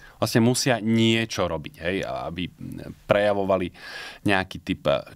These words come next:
činnosti a snažili sa upokojiť verejnosť, že áno, sme tu, myslíme na to, usilujeme sa. No a aby ťa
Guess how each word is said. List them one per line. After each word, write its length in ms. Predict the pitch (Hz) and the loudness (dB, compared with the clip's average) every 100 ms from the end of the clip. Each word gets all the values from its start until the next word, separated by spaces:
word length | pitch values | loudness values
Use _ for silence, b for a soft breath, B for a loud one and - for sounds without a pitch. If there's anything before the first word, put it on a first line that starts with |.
| - | 0
činnosti 800 | 131 139 135 - - - 107 104 | 4 4 2 -4 -10 -4 -2 -2
a 240 | 71 82 | -2 -6
snažili 480 | - 104 104 110 104 92 | -2 0 2 0 -2 0
sa 160 | - | 0
upokojiť 480 | 95 104 - 98 92 | 0 -6 -2 0 0
verejnosť, 520 | 90 95 92 90 85 | 0 0 2 -2 -4
že 140 | 82 87 | -2 0
áno, 720 | 110 113 117 113 107 101 95 | 2 2 2 0 -2 -2 -4
sme 240 | 98 104 104 | -2 0 0
tu, 400 | 104 95 92 90 | -2 -2 0 0
myslíme 560 | 101 104 110 104 95 | 0 -2 -2 0 0
na 160 | 92 87 | 0 -4
to, 240 | - 82 | -2 -2
usilujeme 640 | 85 101 - 104 101 98 92 | -2 -2 0 2 0 0 0
sa. 240 | - 95 B B B | 2 0 B B B
No 240 | - 110 113 | 0 2 4
a 240 | 113 107 - _ - - | 0 -2 -10 _ -20 -2
aby 200 | 117 127 | 0 0
ťa 240 | 131 117 | 2 2